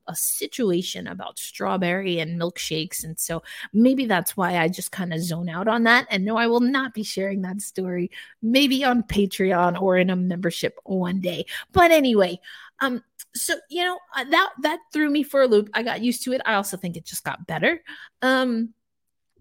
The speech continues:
but we also know there was that whole Eddie Olczyk where he got very defensive about Leah Hextall using, "Hey, hey, what do you say?" which I say almost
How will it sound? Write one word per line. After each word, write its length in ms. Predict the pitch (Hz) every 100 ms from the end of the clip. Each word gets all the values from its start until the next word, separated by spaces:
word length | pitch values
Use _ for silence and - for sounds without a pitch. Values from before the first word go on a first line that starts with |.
| _ - -
but 140 | 208
we 160 | 214 240
also 300 | 240 247 254
know 240 | 202 196
there 140 | 190
was 160 | 180 170
that 140 | 170
whole 260 | 165 180 180 -
Eddie 180 | 185
Olczyk 600 | 175 175 175 180 165 - -
where 220 | 165 147
he 140 | 156 185
got 180 | 143
very 220 | 202 180 208
defensive 840 | - - 254 240 233 214 202 -
about 340 | - 175 160 202
Leah 200 | 160 143
Hextall 640 | 226 - - 226 202 202
using, 340 | 202 180 180 175
"Hey, 200 | - 403 466
hey, 340 | 359 480 440
what 140 | 370
do 80 | 415
you 140 | 403 381
say?" 500 | - 403 403 311 247
which 260 | 233 233 -
I 260 | 240 339 320
say 340 | - - -
almost 420 | - 208 175 180